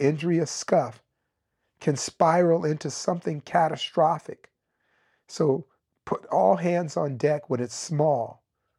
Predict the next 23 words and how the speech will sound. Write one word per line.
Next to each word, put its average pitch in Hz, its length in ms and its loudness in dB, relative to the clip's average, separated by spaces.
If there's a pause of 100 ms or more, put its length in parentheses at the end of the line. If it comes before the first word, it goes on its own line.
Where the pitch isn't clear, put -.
(400)
Let's 156 200 -2
correct 175 560 2
it - 160 -12 (1000)
and 131 140 -2
move 147 200 0
forward. 180 560 2 (1500)
So 185 320 4
too 196 220 -2
with 156 240 0
us, 160 300 2
with 143 200 -2
self-awareness. 165 1000 -2 (1800)
All 185 220 6
hands 175 380 0
on 151 200 -2
deck. 123 380 0 (1120)
Open 175 260 2
up 180 160 0
your 156 120 4
eyes, 135 440 0
open 151 260 0
your 165 120 2
mind, 143 500 0